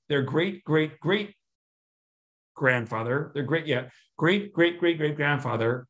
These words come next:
Yosef. Yosef loved the land of Israel so much that before he died, he made his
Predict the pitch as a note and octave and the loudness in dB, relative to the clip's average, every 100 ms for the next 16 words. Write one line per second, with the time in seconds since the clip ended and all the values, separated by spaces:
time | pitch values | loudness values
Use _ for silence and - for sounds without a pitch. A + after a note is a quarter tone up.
0 | _ _ B2 C#3 D3 E3+ E3 G#2+ - _ | _ _ -8 2 6 6 6 -6 -12 _
1 | _ _ _ _ _ _ _ _ - F3 | _ _ _ _ _ _ _ _ 0 2
2 | B3 G#3 E3 E3 F3 E3 D#3+ D#3 D3+ D#3 | 4 4 4 6 6 6 4 2 0 -2
3 | C#3 D3+ D#3 D#3+ C3 C#3 C3 A2+ D#3 C3 | 0 0 4 4 4 0 -4 0 2 2
4 | D3 C#3 A#2 B2+ C3+ C#3 C3 - | 2 2 2 4 4 4 2 -2